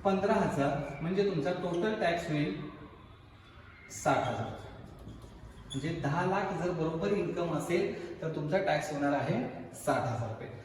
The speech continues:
आपल्याला लक्षात काय ठेवायचं, तर आपल्याला स्लॅब कशा पद्धतीने कॅल्क्युलेट होणार आहे. प्रत्येक तीन लाखाला आपल्याला पाच टक्केचा स्लॅब आहे. बघा, पहिल्या तीन लाखाला झिरो पर्सेंट, दुसऱ्या तीन लाखाला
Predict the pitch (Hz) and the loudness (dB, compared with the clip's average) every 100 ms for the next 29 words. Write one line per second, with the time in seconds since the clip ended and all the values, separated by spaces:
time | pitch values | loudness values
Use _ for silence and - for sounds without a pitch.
0 | - - 240 285 269 - 277 262 226 226 | -6 -2 4 4 6 4 4 2 2 4
1 | 196 180 202 214 - - 220 240 - 180 | 4 2 2 0 0 0 0 0 0 2
2 | 175 - 175 - 214 208 185 190 202 226 | 4 4 0 0 0 0 2 2 2 0
3 | 196 165 170 180 160 147 143 - - 208 | 2 2 4 4 4 2 2 2 2 2
4 | - - 262 269 262 233 240 247 208 202 | 2 0 0 0 -2 -4 0 2 4 4
5 | 190 196 185 170 180 208 - 165 170 165 | 4 2 0 2 4 2 2 2 4 2
6 | 165 156 151 147 135 127 - - - - | 0 0 0 2 2 2 4 4 2 -2
7 | - - 160 165 208 202 208 202 202 196 | -6 -6 0 4 4 4 2 4 4 4
8 | 202 170 165 180 196 180 208 - - - | 2 2 4 4 4 2 2 -2 -4 -10
9 | - - 156 151 180 196 202 202 196 190 | -14 -10 -4 -2 2 2 2 4 4 4
10 | 190 202 | 2 2